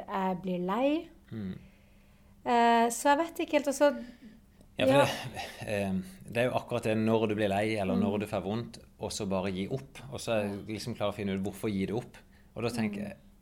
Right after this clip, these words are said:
Speaker 2: kan vi klare å finne et eller annet som motiverer deg litt fram i der, som sier at, ja, men greit, jeg får litt vondt, men dette er bare på veien mot noe
Speaker 1: Mm.
Speaker 2: videre. Men det er det du som må klare å, å bestemme deg for hva du kunne tenkt deg å gjort.
Speaker 1: Mm.
Speaker 2: Og det må ikke være et løp, eh,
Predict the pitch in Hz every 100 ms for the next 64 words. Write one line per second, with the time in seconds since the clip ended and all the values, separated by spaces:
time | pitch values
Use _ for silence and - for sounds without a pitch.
0 | - - 110 113 - 104 104 104 - 117
1 | - 107 95 110 101 95 98 101 101 98
2 | - 101 92 117 104 - 101 98 92 -
3 | 123 117 98 - - - - - 90 104
4 | 107 139 107 95 92 143 - - 110 95
5 | - 110 95 92 95 87 95 101 92 98
6 | 98 - - _ - - 101 90 92 95
7 | 92 95 98 95 - - - - 117 110
8 | 104 123 147 135 117 131 151 - 113 101
9 | 98 - 101 - 98 95 95 101 92 92
10 | 92 92 95 82 - 98 95 101 135 -
11 | - - - 233 202 110 101 101 - 170
12 | 95 95 110 147 - - - - - -
13 | - 120 98 90